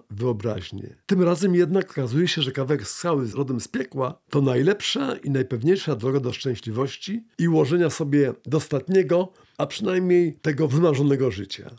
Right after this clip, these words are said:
Wystarczy przecież wejść na pagórek, przysiąść na chwilę na skraju lasu, zamknąć oczy, policzyć w myśli do dziesięciu, wypowiedzieć stosowne życzenie i już. Zaraz za zagajnika wyjdzie chłopak jak z obrazka,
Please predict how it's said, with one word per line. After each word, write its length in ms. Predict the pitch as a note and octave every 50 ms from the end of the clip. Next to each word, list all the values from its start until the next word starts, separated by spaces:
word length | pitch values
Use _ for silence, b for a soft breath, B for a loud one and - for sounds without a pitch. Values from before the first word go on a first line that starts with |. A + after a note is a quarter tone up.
| _
Wystarczy 460 | - B2+ C3 - - E4 E4 - F3+
przecież 360 | C#3 - - D3+ D#3 C#3+ A#2 G#2+
wejść 220 | E3+ E3 C#3+ A#2+
na 100 | B2+ A#2
pagórek, 680 | - - A2 G2+ G2+ A#2+ A#2+ D#3+ G3 B3+ - - - _
przysiąść 440 | - - A3+ G#3 - F3 D#3 C3+ A2+
na 100 | B2 B2+
chwilę 280 | A2+ - - D#3+ D#3
na 160 | C#3 C3 A#2+ A2
skraju 300 | - - C#3+ B2+ A#2+ A2+
lasu, 580 | A#2 B2 D3 D3+ - - G3+ G3+ A3 A3+ A3+ _
zamknąć 540 | - - E3+ F3+ F3 D#3+ - - B2 - -
oczy, 540 | - - - C#3+ - - - E3+ G3 A#3 A3+ - _ _
policzyć 460 | - F#3+ F#3 D3+ - - C#3+ A#2+ A#2
w 40 | A2
myśli 320 | D#3+ F3 - - - C#3
do 100 | A#2+ A2+
dziesięciu, 720 | G#2 - A#2+ G#2+ - - F3+ F#3+ G3 F#3+ - G3 A3 A#3+ A3+ b b b -
wypowiedzieć 680 | C3+ D3 D3+ C#3+ D#3 E3+ D#3 D#3+ C#3+ D3 - - - -
stosowne 560 | - - - D3+ - - E3 C3+ C3+ B2+ A2+
życzenie 480 | G2+ A2+ - - - G#3 F#3+ F3+ D#3+ - -
i 60 | E3+
już. 580 | F3+ F3 E3 C#3+ G#2+ F2 - - - - - - _
Zaraz 500 | - - G#2 - F#3+ F#3 E3+ D#3+ D3 B2+
za 360 | G#2+ G#2+ G2+ G2+ C#3 C#3 B2+ A#2+ - - - -
zagajnika 800 | G#2 G2 F#2+ C#3+ C3 A#2+ B2 A#2+ C3+ E3+ F#3+ - - F3 C#3+ A#2+
wyjdzie 420 | G#2+ C3 E3 D#3 C3 A2 A#2+ B2
chłopak 420 | G#2+ - F3 F3 C#3+ D3+ C#3 -
jak 200 | - A#2 A#2 G2
z 100 | G2+ F#2
obrazka, 600 | A#2 G#2+ G#2 - - G2+ - - - - - -